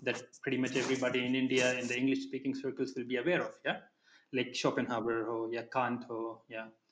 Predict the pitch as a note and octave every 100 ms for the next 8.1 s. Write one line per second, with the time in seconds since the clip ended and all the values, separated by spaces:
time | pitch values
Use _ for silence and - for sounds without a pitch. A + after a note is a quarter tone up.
0 | _ _ _ _ E3+ D#3+ - - C#3 G#3
1 | - - - C#3 D#3 D3+ C3 A2 A2 A2+
2 | A#2 A#2 A#2 A#2+ D#3+ - D#3 C#3 C3+ B2
3 | A2+ D3+ F3+ G3 G3+ D#3 A#2+ A2 A2+ -
4 | _ _ _ - D3 C#3 - C3 A#2 B2
5 | - _ _ _ A3 G3+ E3+ D#3 C3 A#2+
6 | - - - B3 - - F3 D3 - B2+
7 | A2+ A2+ A#2 - E3+ D3+ - - _ _
8 | F3+